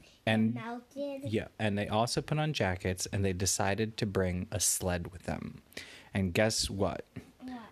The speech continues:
Speaker 1: Brighton was the one that got to pull the sled, and her mom sat in the sled,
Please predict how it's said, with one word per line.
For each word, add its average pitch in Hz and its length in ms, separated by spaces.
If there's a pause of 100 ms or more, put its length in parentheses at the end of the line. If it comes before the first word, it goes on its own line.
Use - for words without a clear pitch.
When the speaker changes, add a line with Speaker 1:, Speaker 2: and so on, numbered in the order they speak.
(120)
Speaker 1:
Brighton 139 720
was 170 200
the 175 100
one 107 480
that 98 160
got 95 220
to 95 100
pull 110 420
the 117 160
sled, 82 640 (120)
and 87 380
her 101 140
mom 101 360
sat 156 320
in 147 140
the 156 80
sled, 90 560